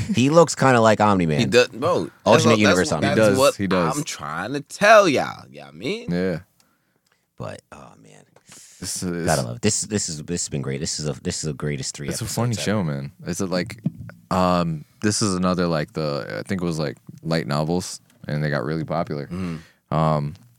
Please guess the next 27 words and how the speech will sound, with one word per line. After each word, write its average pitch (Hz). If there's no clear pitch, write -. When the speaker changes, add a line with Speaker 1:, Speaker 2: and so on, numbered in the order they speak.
Speaker 1:
Actually, 170
I'm 123
not 160
expecting 147
this 110
because 117
usually, 147
like, 120
most 131
of 139
the 117
anime 110
that 101
you 98
watch 92
or 87
I've, 78
you 69
know, 64
I've, 67
I've 69
watched, 67
is 123
they're 131
very, 190
like, 139
s-, -